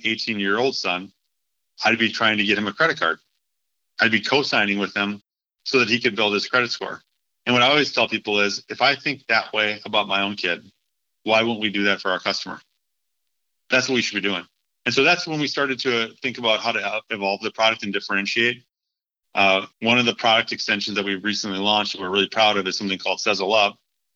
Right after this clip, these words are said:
which is an upgrade path to a credit building product. It's, it's essentially the same product. It's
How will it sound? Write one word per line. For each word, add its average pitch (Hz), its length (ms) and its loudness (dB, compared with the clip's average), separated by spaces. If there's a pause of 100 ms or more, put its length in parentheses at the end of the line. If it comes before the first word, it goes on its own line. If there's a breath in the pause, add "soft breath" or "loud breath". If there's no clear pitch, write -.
(160)
which 104 180 -4
is 104 80 0
an 107 140 0
upgrade 110 420 0
path 95 460 0 (540)
to 113 160 2
a 98 40 0
credit 117 300 -2
building 92 260 -6
product. 87 400 -4 (680)
It's, - 320 -2
it's 135 180 -2
essentially 143 460 0
the 101 100 -4
same 98 240 -2
product. - 500 -4 (360)
It's - 460 -4